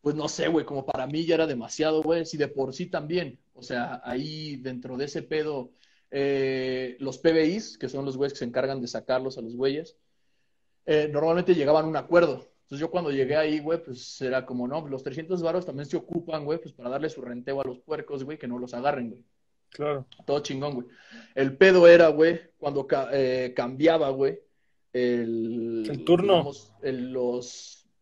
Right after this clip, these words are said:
Speaker 1: porque eran por equipos, güey, como el tal equipo de P B Is, güey, estaba durante cierto tiempo, y los rolan, güey,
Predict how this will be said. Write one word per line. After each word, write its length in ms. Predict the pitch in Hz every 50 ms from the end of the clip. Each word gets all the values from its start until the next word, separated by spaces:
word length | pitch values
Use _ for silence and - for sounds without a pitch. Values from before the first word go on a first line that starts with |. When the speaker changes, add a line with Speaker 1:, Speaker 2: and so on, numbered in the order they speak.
| _ _ _
Speaker 1:
porque 220 | 156 156 - -
eran 140 | 190 208 208
por 220 | 185 - - 135 131
equipos, 480 | 123 - 165 165 - 156 139 123 117
güey, 120 | 113 117 113
como 180 | - 117 117 117
el 140 | 120 117
tal 200 | - 143 156 170
equipo 360 | 170 170 180 180 175 175 170 151
de 100 | 131 123
P 140 | - - 160
B 160 | 160 165 160
Is, 180 | 170 185 180 175
güey, 160 | 180 190 170
estaba 260 | - - 143 147 151
durante 380 | 151 135 120 117 120 - 123 120
cierto 380 | - 143 143 143 143 - 131 -
tiempo, 380 | 131 139 139 127 - 101 - _ _ _ _ _ _ _ -
y 100 | 123 123
los 220 | 127 127 123 113
rolan, 420 | 120 143 156 170 170 160 139 131 123
güey, 160 | 117 120